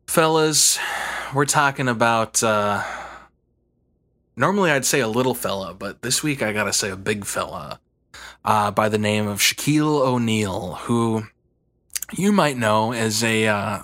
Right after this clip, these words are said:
basketball man. He's very tall, and he was, you know, quite skilled at, uh,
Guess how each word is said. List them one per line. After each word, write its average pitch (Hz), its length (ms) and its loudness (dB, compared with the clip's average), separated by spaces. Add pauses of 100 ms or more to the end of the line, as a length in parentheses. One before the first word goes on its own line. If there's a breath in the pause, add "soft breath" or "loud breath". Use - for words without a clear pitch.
basketball 117 760 0
man. 95 540 -6 (420 loud breath)
He's 113 120 -2
very 117 180 2
tall, 101 540 2
and 98 180 -2
he 101 140 -4
was, 98 340 0
you 101 80 -6
know, 98 320 -8 (380)
quite 104 240 -4
skilled 98 500 -2
at, - 200 -4
uh, 98 220 -2